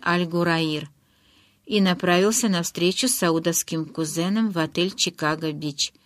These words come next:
расположенный на одном из лучших пляжей Эмиратов. Добравшись до Аль-Гураир, Фаиза шепнула кузине, что на минуточку заскочит в туалет.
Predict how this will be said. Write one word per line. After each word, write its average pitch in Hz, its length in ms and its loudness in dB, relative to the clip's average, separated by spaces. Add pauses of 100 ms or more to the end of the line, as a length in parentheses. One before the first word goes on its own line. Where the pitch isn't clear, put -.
(360)
расположенный 180 760 0 (260)
на 180 160 2
одном 165 260 0
из 160 120 -2
лучших 226 380 0
пляжей 202 480 -2
Эмиратов. 156 760 -4 (1500)
Добравшись 226 600 2
до 196 220 4
Аль-Гураир, 185 680 4 (280)
Фаиза 214 580 2
шепнула 180 500 0
кузине, 185 440 2
что 202 180 -2
на 180 100 2
минуточку 190 560 0
заскочит 175 600 0
в - 80 -14
туалет. 151 440 -4